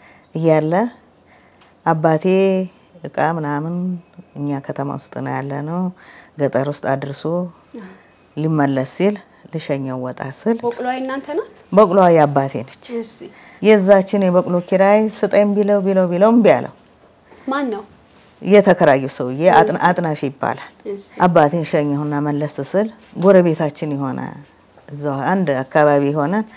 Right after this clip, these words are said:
Speaker 1: ሲሳይ ቢቂላ የሚባል አለ፣ ወታደር ነው።
Speaker 2: እም።
Speaker 1: እሱን አገኘሁት። ይሄን በቅሎንም የተከራየ ሰውዬ እዛው ጋር ቆሟል።
Speaker 2: እሺ።
Speaker 1: አሁን ጋሽ ሲሳይ ያልኩት፣ ወይ ብር እኮ ከለከለኝ ይሄ ሰውዬ፣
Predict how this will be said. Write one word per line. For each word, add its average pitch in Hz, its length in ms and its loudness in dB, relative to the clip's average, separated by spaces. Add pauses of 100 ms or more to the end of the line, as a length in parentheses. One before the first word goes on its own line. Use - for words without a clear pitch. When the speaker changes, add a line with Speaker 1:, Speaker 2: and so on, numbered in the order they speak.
(340)
Speaker 1:
ሲሳይ 180 300 6
ቢቂላ 160 300 0
የሚባል 143 500 0
አለ፣ 98 160 -4 (260)
ወታደር 147 580 2
ነው። 131 160 -8 (140)
Speaker 2:
እም። 233 200 -12 (260)
Speaker 1:
እሱን 226 260 2
አገኘሁት። 123 540 -2 (760)
ይሄን 233 220 6
በቅሎንም 175 500 4
የተከራየ 170 560 2
ሰውዬ 196 240 2
እዛው 165 240 4
ጋር 123 160 2
ቆሟል። 110 380 -6 (240)
Speaker 2:
እሺ። 233 180 -16 (300)
Speaker 1:
አሁን 262 200 8
ጋሽ 262 200 4
ሲሳይ 208 360 6
ያልኩት፣ 160 360 2
ወይ 196 140 -8 (540)
ብር 370 240 6
እኮ 330 220 0
ከለከለኝ 196 580 6
ይሄ 185 180 2
ሰውዬ፣ 165 280 4